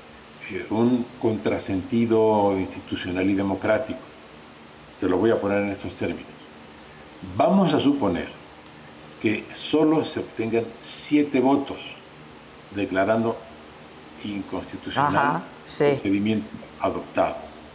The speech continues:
Speaker 1: Pues resultaría que la minoría, cuatro votos, serían suficientes para declarar la constitucionalidad del
Speaker 2: Exacto.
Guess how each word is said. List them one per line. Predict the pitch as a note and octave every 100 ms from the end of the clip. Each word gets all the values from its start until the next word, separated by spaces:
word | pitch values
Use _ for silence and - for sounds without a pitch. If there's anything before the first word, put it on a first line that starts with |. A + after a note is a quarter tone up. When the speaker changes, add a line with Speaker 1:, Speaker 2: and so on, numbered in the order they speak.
| - - - D#2 - - - - - - - -
Speaker 1:
Pues | A2
resultaría | F#2+ F#2 G2+ G#2+ G#2 D3 D3
que | - G2
la | F2+
minoría, | F2 G#2+ E3+ F3 D3+ F#2 E2 - - - - - - - - - -
cuatro | C3 E3+ F3+ E3
votos, | A#2 G2 - - - - - - - -
serían | - A2 C3+
suficientes | C3 A#2+ A#2+ A#2+ A2 B2
para | - - F#2+
declarar | F#2 - E2+ F2+ E2+ - - -
la | G#2 G#2+ G#2 -
constitucionalidad | A#2+ A2+ - - - F#2+ - F2 D#2+ D#2+ F2
del | -
Speaker 2:
Exacto. | - - D#3+ B2+